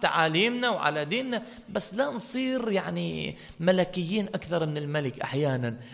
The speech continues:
أو نصير عندنا نظرة سوداوية نمنع هذا ونحرم هذا. هذا مو من شأننا،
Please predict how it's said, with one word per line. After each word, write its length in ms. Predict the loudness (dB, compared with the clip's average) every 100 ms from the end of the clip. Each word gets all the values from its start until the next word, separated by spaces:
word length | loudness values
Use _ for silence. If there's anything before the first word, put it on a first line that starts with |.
| -4 2
أو 140 | 2
نصير 260 | 2 -2 -2
عندنا 220 | 0 0
نظرة 320 | 0 0 0
سوداوية 680 | 0 -2 0 0 0 0 0
نمنع 420 | 0 -2 -4 -6
هذا 460 | -4 -2 -2 0
ونحرم 760 | -2 0 -2 0 0 0 0 -2
هذا. 280 | 0 -2 -4 -6 0
هذا 200 | 4 4
مو 140 | 4
من 120 | 2
شأننا، 460 | 2 -2 -2 -6